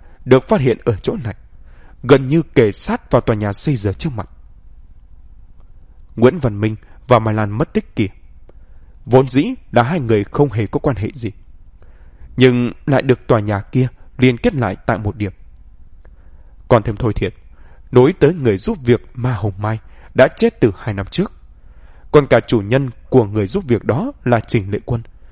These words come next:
và người đã mất tích ba tuần trước là Lâm Tử Túy. Bọn họ tạo thành một vòng tròn hoàn mỹ, không có kẽ hở. Diệp Tiêu gần như bò hẳn lên bệ cửa sổ, ngắm chuẩn vào đỉnh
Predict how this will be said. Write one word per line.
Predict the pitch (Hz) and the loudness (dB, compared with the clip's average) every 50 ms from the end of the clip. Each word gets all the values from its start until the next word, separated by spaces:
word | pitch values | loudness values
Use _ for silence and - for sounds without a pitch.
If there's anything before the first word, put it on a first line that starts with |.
| - - - - - - | -20 -20 -20 -6 0 2
và | 135 123 | 2 2
người | 120 120 120 113 | 4 2 2 2
đã | 104 113 | 2 0
mất | 135 170 - - | -2 -2 -2 -2
tích | 233 - - - | -4 -6 -6 -6
ba | 165 139 | -4 -4
tuần | - - - 113 92 - | -4 0 -2 -2 -2 -2
trước | - - 180 240 - - - - - - | -4 -2 -2 -2 -4 -8 -18 -14 -6 -2
là | 117 110 98 98 | -2 -2 -2 -2
Lâm | 110 104 101 | -6 -6 -6
Tử | - - 98 | -6 -8 -6
Túy. | - - 107 147 269 - - - - - - - - - - - - - - - - - - - - - | -6 -6 -6 -6 -8 -12 -16 -20 -20 -20 -20 -20 -20 -20 -20 -20 -20 -20 -20 -20 -20 -20 -20 -20 -16 -2
Bọn | - 135 127 127 | 2 4 4 4
họ | 139 117 - - | 4 0 0 0
tạo | - 135 - - | 0 -2 0 0
thành | 131 120 110 | -4 -4 -2
một | 113 113 - - | -2 -4 -2 -2
vòng | 127 127 113 104 98 | -2 -2 -2 -2 -4
tròn | - 123 113 104 92 - | -4 -2 -2 -4 -4 -4
hoàn | 117 110 98 95 | -6 -6 -4 -4
mỹ, | 107 117 208 240 - - - - | -4 -4 -4 -6 -10 -14 -20 -18
không | - - - 131 104 | -8 -4 -4 -4 -2
có | - 110 | -4 -6
kẽ | - - - | -6 -6 -8
hở. | 170 107 104 - - - - - - - - - - - - - - - - - - - - - - - - - - - - - - - - - - - - - - - - - - - - - - - - - - | -8 -8 -8 -10 -10 -14 -20 -20 -20 -20 -20 -20 -20 -20 -20 -20 -20 -20 -20 -20 -20 -20 -20 -20 -20 -20 -20 -20 -20 -20 -20 -20 -20 -20 -20 -20 -20 -20 -20 -20 -20 -20 -20 -20 -20 -20 -20 -20 -20 -20 -20 -18 -12
Diệp | 127 117 123 131 120 - - | -4 0 2 2 2 2 0
Tiêu | 180 170 | 0 2
gần | 139 131 107 117 | 2 0 -2 -2
như | 151 165 147 | -4 -4 -2
bò | 131 131 117 110 98 | 0 0 0 0 0
hẳn | 101 117 104 92 - - | -2 -6 -8 -8 -6 -4
lên | 131 143 123 | -4 -2 0
bệ | 131 - | 0 -2
cửa | - - 120 | -2 -2 -4
sổ, | 101 - 120 101 - - - - - - - - - - - - - - - - - - | -4 -4 -6 -6 -8 -10 -18 -20 -20 -20 -20 -20 -20 -20 -20 -20 -20 -20 -20 -20 -16 -6
ngắm | - 110 120 165 240 247 - | 0 0 0 0 0 -4 0
chuẩn | - 139 117 104 101 | 2 2 2 2 -2
vào | 107 120 117 | -2 -2 0
đỉnh | 113 110 101 | -2 -4 -6